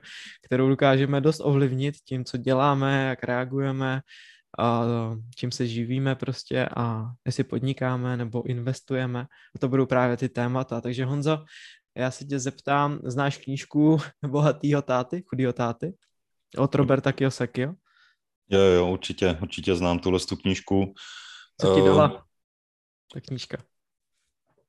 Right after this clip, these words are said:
Speaker 2: <laughs> Ohromný uvědomění. Eh, protože to, tohle je vesměs, eh, to, co říká spousta lidí, kteří si tuhle tu knížku přečtou a kteří se zajímají nějakou o investice, o finanční gramotnost a tak dále, tak,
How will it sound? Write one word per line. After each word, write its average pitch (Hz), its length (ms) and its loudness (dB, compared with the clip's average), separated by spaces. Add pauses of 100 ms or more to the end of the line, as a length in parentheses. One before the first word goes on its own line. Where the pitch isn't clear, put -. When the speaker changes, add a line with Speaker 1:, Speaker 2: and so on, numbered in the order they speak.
Speaker 2:
<laughs> 98 880 2
Ohromný 95 500 4
uvědomění. 87 640 2 (760)
Eh, 85 340 -2
protože 90 360 0
to, 98 220 4
tohle 92 200 2 (140)
je 92 60 4
vesměs, 87 400 0 (140)
eh, 85 260 2 (520)
to, - 120 -16
co 87 160 -2
říká 85 260 0
spousta - 400 -4
lidí, 82 200 0
kteří 90 280 0
si - 200 -6
tuhle 85 180 0 (120)
tu 90 260 2 (280)
knížku 92 320 -2
přečtou 98 640 0
a 87 200 0
kteří 80 200 -6
se 87 140 -4
zajímají 87 320 2
nějakou 85 420 2
o 73 40 0
investice, 90 640 -2 (580)
o 85 160 0
finanční 90 420 0
gramotnost 87 580 0
a 90 40 0
tak 87 180 -2
dále, 85 200 4
tak, 85 140 -4